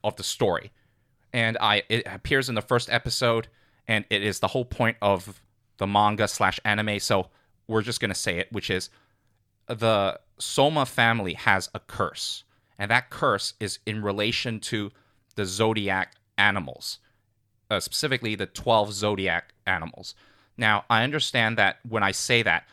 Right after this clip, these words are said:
if you are, let's say, from an Asian background, you, or especially from a Chinese background, you would understand that completely. No problem. But if you are from a Western background and don't really understand Chinese zodiacs, Chinese zodiacs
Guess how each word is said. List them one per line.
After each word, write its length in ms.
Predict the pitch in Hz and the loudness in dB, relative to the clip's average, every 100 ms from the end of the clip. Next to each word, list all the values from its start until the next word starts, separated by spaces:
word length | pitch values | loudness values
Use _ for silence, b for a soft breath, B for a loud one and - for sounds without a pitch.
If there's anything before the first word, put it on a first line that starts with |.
| b b _ | b b _
if 200 | - 95 | -8 -6
you 180 | 120 117 | -4 0
are, 260 | 107 101 - | 2 2 0
let's 200 | 110 110 | -4 -4
say, 180 | - 117 | -2 -4
from 400 | 104 123 101 95 - | -2 -2 -2 -2 -8
an 140 | 101 - | -12 -6
Asian 360 | 107 120 120 104 | 0 0 0 -2
background, 500 | 90 90 - 85 76 b b | 0 0 0 -4 -6 b b
you, 160 | - 110 - 95 | -12 -12 -10 -4
or 300 | 101 101 - | -2 -2 -4
especially 420 | 107 - 110 117 | -8 -6 -4 -6
from 300 | - 104 95 | -4 -4 -4
a 80 | 98 | -6
Chinese 880 | - - 113 107 110 104 95 - - _ _ - | -6 -2 -2 -2 -4 -6 -8 -10 -12 _ _ -4
background, 440 | 90 - 85 80 | -4 -2 -4 -4
you 100 | 104 | -4
would 100 | 104 - | -2 0
understand 640 | 110 104 - 107 95 87 _ _ _ | 0 -2 -2 -2 -2 -6 _ _ _
that 200 | 90 - | 0 0
completely. 560 | 87 - 80 - - _ _ _ _ - | -8 -8 -8 -8 -20 _ _ _ _ -10
No 160 | 98 90 | -6 -4
problem. 420 | - 78 - - b b - | -2 -2 -4 -14 b b -8
But 140 | 113 | -4
if 180 | 120 - | -4 -4
you 160 | 127 123 | -4 0
are 240 | 113 104 | 4 4
from 280 | 101 117 101 | 2 -2 0
a 60 | 104 | 2
Western 340 | 117 117 120 | 2 0 0
background 300 | 104 101 101 | 0 2 0
and 100 | 90 | 0
don't 200 | 131 135 | -2 -2
really 240 | 135 127 - | 0 0 0
understand 480 | 107 104 - 90 | -2 -2 -2 -2
Chinese 320 | - 98 95 85 | -2 -2 -2 -4
zodiacs, 500 | 90 87 80 - - _ _ _ _ _ _ _ _ | -4 -2 -4 -6 -14 _ _ _ _ _ _ _ _
Chinese 360 | - 156 180 127 | -2 -2 0 0
zodiacs 640 | 131 127 117 110 - - | 2 2 2 0 -2 -6